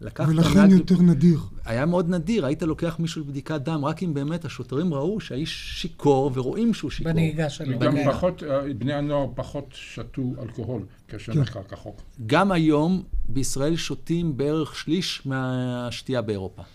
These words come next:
Speaker 2: עכשיו,
Speaker 1: במדינות
Speaker 3: אז אולי
Speaker 1: הנמוכות יותר.
Speaker 2: דוקטור טננבוים, הייתי רוצה לשאול אותך אם אתה היית מסיק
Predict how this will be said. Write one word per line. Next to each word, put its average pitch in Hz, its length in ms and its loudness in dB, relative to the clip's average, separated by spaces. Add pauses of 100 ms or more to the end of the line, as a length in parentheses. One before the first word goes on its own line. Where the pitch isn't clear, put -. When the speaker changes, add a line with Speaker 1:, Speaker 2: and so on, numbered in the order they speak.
(480)
Speaker 2:
עכשיו, 202 240 2
Speaker 1:
במדינות - 260 4
Speaker 3:
אז 185 60 6
אולי 190 120 8
Speaker 1:
הנמוכות 135 320 4
יותר. - 200 -6
Speaker 2:
דוקטור 170 260 2
טננבוים, 165 560 2
הייתי 165 220 0
רוצה 175 260 0
לשאול 170 280 0
אותך 175 220 -2 (920)
אם 143 160 0
אתה 143 240 0
היית 175 240 2
מסיק 151 720 -2